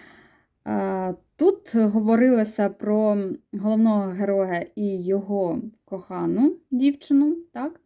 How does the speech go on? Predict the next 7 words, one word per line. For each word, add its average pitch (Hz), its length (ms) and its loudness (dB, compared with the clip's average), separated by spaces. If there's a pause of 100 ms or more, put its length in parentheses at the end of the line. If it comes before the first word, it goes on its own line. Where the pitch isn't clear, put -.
(440)
Але 269 180 4
якщо 294 260 2
ми 247 180 6
говоримо 202 580 -2
з 180 60 -4
дітьми, 262 400 -4 (120)
то 277 360 0